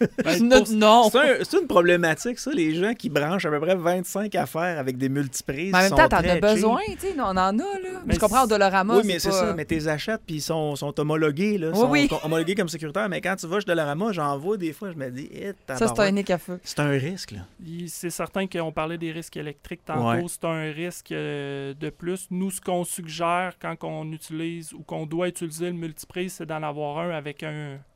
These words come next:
Speaker 1: un disjoncteur dessus. Un petit bouton que s'il y a une surcharge, ben, le courant va couper là et non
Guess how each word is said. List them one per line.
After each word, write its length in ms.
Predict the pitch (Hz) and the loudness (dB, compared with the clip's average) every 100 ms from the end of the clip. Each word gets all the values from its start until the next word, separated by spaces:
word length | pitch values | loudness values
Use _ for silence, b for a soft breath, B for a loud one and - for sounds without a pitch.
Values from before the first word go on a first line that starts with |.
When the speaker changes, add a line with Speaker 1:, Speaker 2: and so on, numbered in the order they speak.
| _ | _
Speaker 1:
un 140 | 160 | -8
disjoncteur 800 | 156 151 156 160 156 - 160 165 | -8 -10 -8 -6 -8 -4 -2 -2
dessus. 440 | 160 151 - 175 170 b b b b _ _ | -4 -10 -10 -12 -14 b b b b _ _
Un 100 | 156 | -10
petit 200 | 151 - | -10 -14
bouton 460 | 160 165 170 170 180 | -16 -10 -6 -4 -4
que 300 | 170 165 170 | -6 -6 -6
s'il 260 | - - 175 | -8 -10 -8
y 60 | |
a 20 | 170 | -8
une 80 | 165 | -8
surcharge, 800 | - 156 - 165 170 190 165 | -8 -10 -4 -2 0 -2 -8
ben, 160 | 147 147 | -10 -8
le 120 | 151 | -8
courant 400 | 147 - 151 165 | -10 -12 -8 -6
va 120 | 165 147 | -6 -10
couper 380 | - - 160 | -12 -10 -8
là 280 | 147 165 175 - | -6 -6 -8 -8
et 140 | 156 | -10
non 400 | 156 156 160 165 | -8 -8 -8 -10